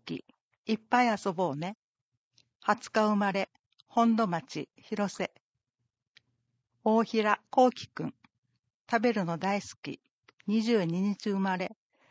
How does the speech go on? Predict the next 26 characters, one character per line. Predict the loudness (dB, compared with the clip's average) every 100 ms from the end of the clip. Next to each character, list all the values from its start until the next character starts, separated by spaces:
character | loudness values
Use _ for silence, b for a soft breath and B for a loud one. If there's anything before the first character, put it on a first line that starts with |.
| _ _
楠 | -6 -2 0
浦 | 2 2 0
町。 | -2 -6 -14 -14 _ _ _ _ _ _ _ _ _ _ _ _ _ _ _ _ _ -4
岩 | 0 0
崎 | 0 -6 -8 -12 -12 _ _ _ _
み | 0
な | 2
と | 2 -2
く | -6 -8
ん。 | -8 _ _ _ _ _ _ _ _ _ _ _ _ _ -4
優 | -2
し | -2 -4 -4
く | -8
て | -6 -10 -4
た | -4
く | 2
ま | 2 2
し | 2
い | 2
男 | 2 0 -2
に | -2
な | -2 -4
り | -4
た | -2 -2
い | -2
な。 | -6